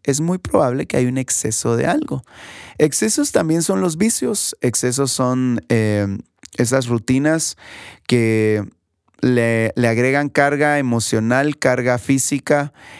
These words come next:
eh, y no digamos carga financiera a tu vida. Estás gastando todo tu dinero en cosas que realmente sabes que no son necesarias, pero es un exceso. Tu cuerpo está resintiendo el exceso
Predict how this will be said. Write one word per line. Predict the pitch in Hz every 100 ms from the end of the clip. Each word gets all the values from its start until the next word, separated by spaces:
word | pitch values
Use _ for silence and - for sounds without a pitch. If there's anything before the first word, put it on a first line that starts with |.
| - - _
eh, | 113 110 104
y | 113
no | 110 120
digamos | 110 120 143 123
carga | - 113 123
financiera | 117 107 104 104 117 120
a |
tu | - 107
vida. | 123 165 127 101 - _ _ _ _ -
Estás | 110 117
gastando | 110 117 123 120 123
todo | - 120 120
tu | -
dinero | 110 107 113 117
en | 117 110
cosas | 107 107 113 -
que | - 110
realmente | 107 107 107 107 104 113
sabes | 110 107 107 107
que | -
no | 107 107
son | 107 117
necesarias, | 113 117 107 101 101 110
pero | - 110 104
es | 104
un | 123
exceso. | 120 - 190 - - _ _ - - - - - -
Tu | 110
cuerpo | 127 123 -
está | 123 120
resintiendo | 117 120 139 143 160 131 127 139 -
el | - 110 104
exceso | 104 - - 117 - 127 127